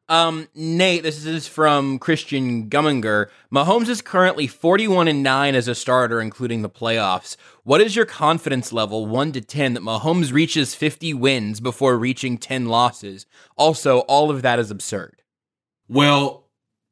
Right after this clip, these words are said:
Speaker 2: he will do that based on our history, right? Because Patrick Mahomes in September is undefeated. So, um, if we assume he's going to, in, uh, at least one more game,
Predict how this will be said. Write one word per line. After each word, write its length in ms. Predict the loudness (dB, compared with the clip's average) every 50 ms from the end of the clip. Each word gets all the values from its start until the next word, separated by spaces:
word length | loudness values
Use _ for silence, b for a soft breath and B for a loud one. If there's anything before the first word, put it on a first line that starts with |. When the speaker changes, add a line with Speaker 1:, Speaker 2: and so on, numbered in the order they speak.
| _ -14
Speaker 2:
he 240 | -6 -2 -2 0 0
will 340 | 4 6 6 6 6 4 2
do 220 | 0 0 -2 0
that 340 | 0 -2 -2 -4 -4 -6 -4
based 240 | -4 -2 -2 -2 -2
on 160 | -2 -2 -2
our 140 | -4 -4 -2
history, 400 | 0 0 0 0 -2 -6 -8 -6
right? 280 | -4 -4 -4 -4 -6
Because 340 | -10 -14 -8 -6 -6 -6 -6
Patrick 420 | -6 -2 -2 -2 -2 -2 -4 -4
Mahomes 320 | -4 -2 0 0 0 0 -2
in 60 | -4
September 520 | -6 -6 -6 -6 -4 -4 -2 -2 -2 -4
is 100 | -6 -8
undefeated. 600 | -8 -8 -8 -6 -6 -8 -8 -12 -18 -18 -18 -20 _ _ _ _ _ _ _ _ _ -10
So, 680 | -6 0 2 2 4 4 4 4 4 4 2 0 B B B B B B B B 0
um, 460 | 2 4 4 6 4 4 2 0 -2 -10
if 160 | -12 -10 -4
we 160 | 0 2 2 2
assume 540 | 2 0 -2 0 2 4 4 4 2 2
he's 260 | 0 -2 -4 -4 -4 -4
going 200 | -2 -2 -2 -2
to, 160 | -4 -4 -4
in, 260 | -2 -4 -4 -6 -10 _ _ _ -6
uh, 520 | -4 -4 -2 -2 -4 -4 -6 -6 -6 -8 -8 -10
at 80 | -8 -4
least 240 | -4 -4 -4 -4
one 180 | -4 -4 -4 -2
more 200 | -2 -2 -4 -4
game, 300 | -6 -8 -8 -10 -10